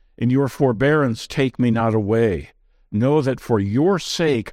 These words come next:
I bear reproach." And there David puts his finger on it. "For your sake I bear reproach." Your words were found, and I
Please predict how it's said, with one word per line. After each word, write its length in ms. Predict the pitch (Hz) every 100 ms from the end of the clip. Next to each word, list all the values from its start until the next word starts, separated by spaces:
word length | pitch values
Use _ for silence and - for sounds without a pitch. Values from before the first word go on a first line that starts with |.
| -
I 260 | 120 131
bear 380 | 120 123 127 127
reproach." 960 | 113 110 - - 127 101 - - - _ _ _ -
And 160 | 104 143
there 160 | 170
David 400 | 127 143 147 113
puts 240 | - 143 113
his 160 | 98
finger 360 | - 202 180 117
on 200 | 87 80
it. 80 | - _ _ _ _ _
"For 300 | 123 123 120
your 480 | 117 110 185 233 226
sake 640 | - 117 80 - - - _ _ _ -
I 220 | 117 123
bear 500 | 95 95 87 82 80 _ _ -
reproach." 880 | 85 - - 80 67 - - - _ _ _ _ _ _ _ _ _ - _ _ _ _ _ _ _ _ _ _ _ _ _ _ _ _ - -
Your 300 | 131 202 196
words 440 | 120 90 92 -
were 160 | 110 110
found, 600 | - 135 131 95 85 101
and 200 | 95 101
I 300 | 107 123